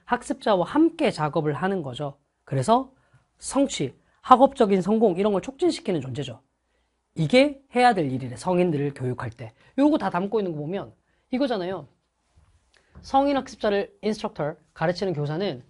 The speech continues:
그래, 촉진자, facilitator로서 역할을 해야 된다 이거잖아. facilitate, 어, 로서로 역할을 해야 된다라고 얘기를 하고 있는 거잖아요. 뭐 그냥 별로 어렵지 않게 <laughs> 이 번이 정답으로 나오겠습니다. 다시 한번 얘기하지만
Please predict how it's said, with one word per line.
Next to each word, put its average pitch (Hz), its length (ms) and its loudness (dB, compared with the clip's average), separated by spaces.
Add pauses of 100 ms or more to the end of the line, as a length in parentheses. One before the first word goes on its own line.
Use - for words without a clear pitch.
(120)
그래, 233 160 0
촉진자, 190 580 -4
facilitator로서 214 1300 0
역할을 180 380 -4
해야 208 120 -4
된다 180 360 -8
이거잖아. 160 280 -10
facilitate, 185 720 -8 (340)
어, 135 180 -20 (420)
로서로 180 400 -8 (340)
역할을 160 280 -6
해야 175 120 -4
된다라고 170 440 -8
얘기를 165 220 -8
하고 180 160 -8
있는 165 140 -12
거잖아요. 156 280 -16 (340)
뭐 226 120 -8
그냥 233 200 -6
별로 165 260 -4
어렵지 233 300 -4
않게 165 400 -10
<laughs> - 40 -8
이 156 120 -4
번이 214 420 -4 (300)
정답으로 143 600 -4 (240)
나오겠습니다. 131 640 -6 (280)
다시 185 220 -2
한번 254 200 0
얘기하지만 185 680 -2